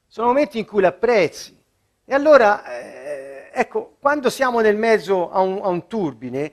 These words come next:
invece di spendere tutte le nostre risorse, le nostre energie a dare cibo al turbine, mettiamo il nostro sguardo su colui che è permanente e vive in noi,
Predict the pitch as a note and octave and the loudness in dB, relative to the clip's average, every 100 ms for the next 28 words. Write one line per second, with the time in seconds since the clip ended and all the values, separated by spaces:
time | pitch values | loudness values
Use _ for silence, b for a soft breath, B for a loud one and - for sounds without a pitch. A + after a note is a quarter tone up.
0 | _ A#3+ C4+ C#4 G#3+ F#3+ G3 F3 b _ | _ -4 -2 -2 -4 -4 -8 -10 b _
1 | - C4 C4+ B3 G3+ F#3 - C#4+ - G#3+ | -2 0 2 0 0 0 -2 -8 -6 0
2 | G3+ G#3 B3+ - _ F#3+ F#3+ G#3+ - A3+ | 0 2 0 0 _ -6 -4 -6 -8 0
3 | A3+ E3+ - - D3 C#3 D#3+ A#3+ A3 - | 0 0 -4 -12 -8 -4 0 0 -2 -2
4 | G3+ G3+ G3 F#3 D#3+ A3 G#3+ D#3 B2+ b | 0 2 2 0 -6 -8 -2 -2 -2 b
5 | b b - G3 F#3+ C4+ B3 G3 A#3+ C4 | b b -2 0 2 2 2 0 -2 2
6 | G#3+ F3+ - G#3+ F3+ C3 C3 C3 D#3 G3+ | 4 4 2 0 0 -2 -8 -4 -2 -2
7 | G3+ b b G#3+ A#3+ - D#4+ D#4 B3+ G#3+ | -6 b b -2 -2 -2 -2 0 2 0
8 | A3+ A3 - G#3+ F3+ B3+ A3+ F#3 F3+ F3+ | 2 0 0 -8 -2 2 2 2 -4 -8
9 | G3+ A#3+ C4 B3 G#3 G#3 G#3+ A3 G#3+ A#3+ | -6 -4 -2 -4 0 -2 0 -2 0 -2
10 | B3 G#3+ - F#3+ F3+ F3+ F#3 G3+ F3+ C3+ | -2 -2 -2 -4 -2 -2 0 2 2 0
11 | D3+ | -4